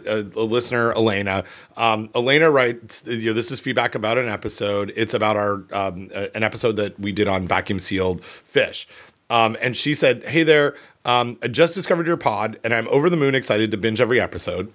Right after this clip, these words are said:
Oh, that's very nice. Thank you. Um, "I just listened to the episode about vacuum-sealed fish, and I've always wondered why the same advice doesn't apply to other vacuum-sealed meats. Is it simply that botulism spores are more prevalent in fish?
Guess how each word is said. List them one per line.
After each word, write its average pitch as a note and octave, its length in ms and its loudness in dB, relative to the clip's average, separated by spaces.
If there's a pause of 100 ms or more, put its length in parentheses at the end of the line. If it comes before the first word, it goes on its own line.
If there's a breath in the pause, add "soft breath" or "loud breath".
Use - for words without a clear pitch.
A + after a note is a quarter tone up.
Oh, F#2 100 -6
that's F#2+ 160 -12
very G2 160 -6
nice. A2+ 400 -8
Thank - 180 -14
you. A#2 100 -8 (360 loud breath)
Um, C#3 280 0
"I B2+ 100 2
just D3+ 280 2
listened D3+ 480 -4
to C#3 100 -8
the A#2+ 120 0
episode A#2+ 320 0
about A2+ 240 0
vacuum-sealed C3 720 -2
fish, - 420 0 (260 loud breath)
and B2+ 120 -2
I've C3 100 0
always G3+ 340 0
wondered C#3 260 -2
why A#2 120 0
the A2+ 80 -4
same D3+ 300 -2
advice A2 300 -4
doesn't C3 220 -4
apply F#2+ 380 -2 (240 loud breath)
to - 200 -4
other D3 280 6
vacuum-sealed G#2+ 840 -4
meats. - 360 -8 (340 loud breath)
Is B2+ 120 0
it A#2+ 100 -4
simply F3+ 320 4
that D#3+ 160 2
botulism C3 480 2
spores A2+ 320 0
are A2+ 60 0
more G#2+ 260 4
prevalent B2 380 -2
in C#3 80 -4
fish? F#2+ 400 -6